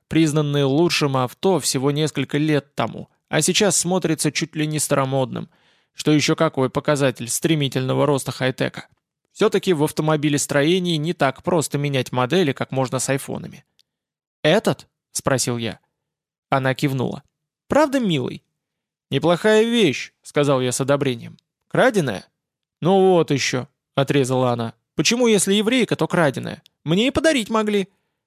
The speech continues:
«Выпросила», — сказал я авторитетно. «Лучше уж краденый». «Почему лучше?» «Благороднее», — пояснил я. «Судя по фильмам, книгам и сериалам. Робин Гуды, корсары и прочие грабители все еще выше,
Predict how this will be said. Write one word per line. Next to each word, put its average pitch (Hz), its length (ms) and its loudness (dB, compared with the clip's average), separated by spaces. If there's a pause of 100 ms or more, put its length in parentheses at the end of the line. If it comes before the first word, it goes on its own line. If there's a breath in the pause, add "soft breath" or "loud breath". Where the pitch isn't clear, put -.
(460)
«Выпросила», — 135 800 0 (240)
сказал 127 400 0
я 120 120 -2
авторитетно. - 680 -8 (340)
«Лучше 180 300 0
уж 226 140 2
краденый». 143 600 0 (800)
«Почему 214 380 2
лучше?» 262 440 0 (600)
«Благороднее», — 170 920 2 (200)
пояснил 131 480 -2
я. 120 220 -12 (600)
«Судя 143 240 0
по 123 160 0
фильмам, 226 500 2
книгам 160 480 0
и 139 40 0
сериалам. 120 560 -2 (580)
Робин 254 340 2
Гуды, 247 300 2
корсары 214 480 2
и 190 40 2
прочие 202 360 0
грабители 180 560 0
все 170 180 0
еще 190 260 0
выше, 175 600 2